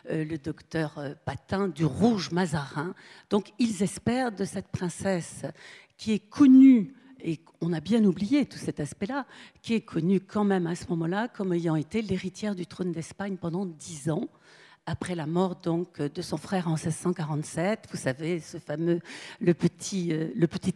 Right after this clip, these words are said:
enfant dont vous connaissez le magnifique tableau de Velázquez, euh, sur son, sur son petit poney.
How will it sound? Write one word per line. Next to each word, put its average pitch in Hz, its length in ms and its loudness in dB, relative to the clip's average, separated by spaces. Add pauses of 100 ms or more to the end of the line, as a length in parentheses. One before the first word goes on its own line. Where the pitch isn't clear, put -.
enfant 180 440 2
dont 165 160 6
vous 151 160 0
connaissez 165 420 2
le 160 100 2
magnifique 160 460 -2
tableau 175 240 0
de - 100 -2
Velázquez, 160 600 0 (100)
euh, 156 160 0 (460)
sur - 240 -8
son, 165 400 -2
sur - 220 -10
son - 200 -6
petit - 300 -12
poney. 208 440 -4